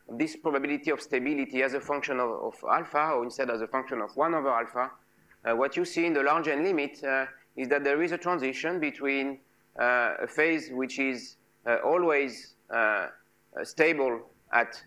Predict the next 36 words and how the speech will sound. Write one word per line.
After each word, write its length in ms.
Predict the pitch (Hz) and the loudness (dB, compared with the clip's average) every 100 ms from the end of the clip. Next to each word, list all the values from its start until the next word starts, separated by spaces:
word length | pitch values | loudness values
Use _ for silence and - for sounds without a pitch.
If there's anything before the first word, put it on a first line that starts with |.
| - | -2
a 80 | 117 | 0
low 500 | 110 139 160 156 113 | 2 4 4 2 -2
interaction 680 | 127 127 113 - - 180 196 - _ _ _ _ _ | -2 2 2 0 -2 -4 -4 -16 _ _ _ _ _
strength, 460 | 139 139 185 - - | 0 2 0 -8 -6
while 240 | 127 127 | 0 2
it 100 | 131 | 0
becomes, 520 | 123 131 139 139 - - 120 | -2 0 0 0 -6 -6 -2
uh, 240 | 123 120 - - _ _ - | 0 -2 -6 -20 _ _ -12
uh, 40 | - | -4
uh, 420 | 113 104 92 62 - - - 78 | 0 0 0 -4 -10 -12 -8 -6
stable, 500 | - - 165 127 120 113 - - | -2 2 4 2 0 -4 -14 -6
uh, 420 | 110 110 104 92 - | 0 2 2 0 -6
when 220 | - 110 110 | -2 0 2
alpha, 420 | 117 110 104 104 - - | -2 0 -2 -2 -10 -12
uh, 80 | 98 | -8
sorry, 200 | - 92 - - - - | -4 -4 -6 -20 -16 -6
it's 220 | 131 - - | -6 -6 -4
stable, 300 | - 156 131 | 2 2 2
excuse 260 | 117 139 113 | -4 -6 -6
me. 80 | 98 | -8
So 160 | - | -6
it's, 160 | 113 - - | -8 -8 -12
it's 260 | 131 - - | -12 -12 0
stable 400 | 160 165 135 117 | 2 4 2 2
when 200 | 120 123 | 2 2
alpha, 400 | 139 - 120 - - _ _ - | 2 2 0 -2 -12 _ _ 0
uh, 300 | 107 104 95 - | 2 4 2 0
when 160 | 110 | 2
alpha 240 | 120 120 120 | 0 2 0
is 140 | 110 | 0
small, 300 | 143 165 180 | 0 2 2
that 180 | 135 127 | 0 -2
means 260 | 123 120 - | -4 -4 -4
one 200 | 117 123 | 0 0
over 160 | 120 | 2
alpha, 420 | 113 117 110 113 | 2 0 -2 -4